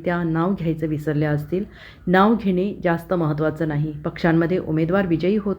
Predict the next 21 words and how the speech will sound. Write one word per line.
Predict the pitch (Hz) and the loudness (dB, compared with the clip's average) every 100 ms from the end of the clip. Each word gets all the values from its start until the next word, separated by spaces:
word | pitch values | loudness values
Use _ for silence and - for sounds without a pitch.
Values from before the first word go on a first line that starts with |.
| 190 | -2
नसतो, | 165 151 160 | -2 -2 -4
तर | 160 | -4
पक्ष | 185 185 - | -4 -2 0
विजयी | 214 160 170 | 2 4 2
होत | 160 156 | 2 0
असतो. | 156 147 151 156 - - - - | -2 -4 -6 -10 -12 -20 -20 -2
त्यामुळे | 220 220 240 | 4 6 6
पक्ष | 233 - 214 | 2 0 0
सर्वात | 202 180 185 185 | 0 0 0 0
मोठा | 170 156 175 | -2 0 0
आहे," | 170 196 - | 0 -2 -4
असं | 147 170 | -2 0
म्हणून | 170 170 196 | 2 2 2
त्यांनी | 190 160 165 165 - - - - | 0 2 0 -2 -10 -20 -6 2
प्रतिभा | 196 226 220 226 | 4 4 4 4
धानोरकर | 185 165 170 180 185 | 2 0 0 0 0
यांच्या | 170 160 175 | 2 0 -2
प्र-, | 170 165 - - - - - | -4 -10 -12 -20 -20 -18 -4
प्रश्नाला | 175 160 185 185 196 | -2 0 0 2 0
टोलावलं | 202 170 160 160 160 | 2 2 4 4 2
आहे. | 156 160 208 | 0 -2 -6